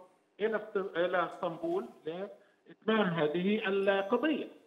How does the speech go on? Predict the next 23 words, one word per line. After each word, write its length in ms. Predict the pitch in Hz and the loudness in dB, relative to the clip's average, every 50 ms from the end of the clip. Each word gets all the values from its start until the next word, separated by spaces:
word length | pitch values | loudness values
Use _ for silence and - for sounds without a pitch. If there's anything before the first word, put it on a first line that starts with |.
| _ _ _ _ - | _ _ _ _ -4
فالأمريكان 500 | 180 202 220 233 226 254 254 285 294 294 | 0 2 2 2 2 2 4 4 4 4
لديهم 400 | 294 277 285 285 277 220 190 165 | 4 2 0 0 -2 -2 -2 -2
معلومات 440 | 156 127 123 123 120 110 - 101 - _ _ _ _ _ _ - | -4 -4 -4 -6 -8 -10 -14 -18 -20 _ _ _ _ _ _ -4
ومعلومات 520 | 165 180 196 170 175 175 180 180 180 175 - 165 | -4 -2 0 0 0 0 -2 -2 -4 -4 -6 -10
أكيدة. 400 | 151 - - - - _ _ _ _ _ _ _ _ | -12 -14 -18 -20 -20 _ _ _ _ _ _ _ _
عندما 360 | 160 175 202 233 269 262 247 | -2 2 4 4 6 8 8
رأوا 260 | 233 240 214 196 180 170 - - - - _ _ _ - | 6 6 4 2 -2 -4 -8 -14 -20 -20 _ _ _ -8
صلابة 420 | 196 196 208 208 196 - 165 156 - - - _ _ 170 | -2 0 0 0 0 0 -4 -10 -14 -18 -20 _ _ -10
موقف 360 | 190 196 185 - - - 131 - _ _ _ _ _ | -8 -8 -8 -8 -12 -16 -18 -18 _ _ _ _ _
تركيا 640 | 196 202 180 - - 175 170 165 175 - - - - - - _ _ | 4 4 4 2 -2 -2 -2 0 0 -2 -2 -6 -12 -18 -20 _ _
وأردوغان 760 | - 156 196 196 220 220 214 - 185 185 185 180 160 139 - - - - - - _ _ _ - | -6 -6 -2 0 2 0 2 2 2 2 4 4 4 4 2 -2 -8 -14 -20 -20 _ _ _ -10
والشارع 520 | 175 170 - - - 254 269 254 214 214 | -10 -10 -8 -8 -6 -4 -4 -4 -4 -4
التركي 580 | 226 226 220 220 220 202 - - 190 185 180 - - | -6 -6 -6 -6 -6 -6 -6 -10 -16 -20 -20 -20 -20
حكومة 420 | 185 - - 277 285 247 240 220 226 | -20 -8 -6 -6 0 0 2 2 4
ومعارضة 840 | 220 202 196 196 185 196 165 185 202 190 180 180 175 175 180 - - - - - _ _ _ _ _ - | 2 2 0 -2 -2 0 4 4 4 4 4 2 -2 -2 -4 -4 -6 -10 -18 -20 _ _ _ _ _ -12
والموقف 560 | 175 175 175 180 240 294 311 311 277 - 254 | -10 -10 -6 -2 -2 -2 0 -2 -2 -2 -2
الأوروبي 580 | 247 247 - 220 220 220 220 220 - - 220 214 208 | -2 -2 -2 -2 0 0 0 -2 -4 -10 -10 -8 -8
وحقوق 340 | 208 - - - 214 214 - | -8 -8 -6 -6 -6 -6 -6
الإنسان 480 | 214 214 - 190 185 - - 208 202 196 190 | -10 -12 -12 -16 -8 -2 -2 0 0 0 -2
والإعلام 480 | 190 190 190 185 175 185 190 196 190 185 | -2 -4 -2 -2 -2 -2 0 0 -2 -2
وما 260 | 180 - - 185 175 | -4 -8 -12 -12 -12
إلى 140 | 156 156 160 - 185 | -12 -12 -8 -6 -4
ذلك، 220 | 185 190 - | -6 -6 -8